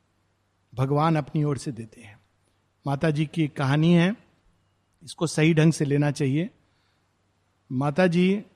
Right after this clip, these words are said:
ड्राइव पे जा रही थी और पवित्रा दा चला रहे थे और प्रणब दा बगल में बैठे थे और पवित्रा, प्रणब दा ये रि-, रि-,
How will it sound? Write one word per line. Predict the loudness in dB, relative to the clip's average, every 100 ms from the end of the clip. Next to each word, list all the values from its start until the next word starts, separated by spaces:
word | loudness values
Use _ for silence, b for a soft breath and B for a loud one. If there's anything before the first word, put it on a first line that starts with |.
| -8
ड्राइव | -2 2 2 2
पे | 2
जा | 4
रही | 4 4
थी | 2 -6 -8 -14 _ _ _ _ _ _ _ _ _ _
और | -14
पवित्रा | -2 0 2 2 4
दा | 2
चला | 2 2 4
रहे | 4 4
थे | 4 0 -4 _ _ _ _ _
और | -8
प्रणब | -2 2 2
दा | 4 2
बगल | 2 2
में | 2 0
बैठे | -2 -4
थे | -8 -12 -20 _ _ _ _ _ _ _ _ -14
और | -14
पवित्रा, | -6 -4 -4 -4
प्रणब | -6 -4 0 2 2
दा | 2 0
ये | 0
रि-, | -2 -4 -8
रि-, | -10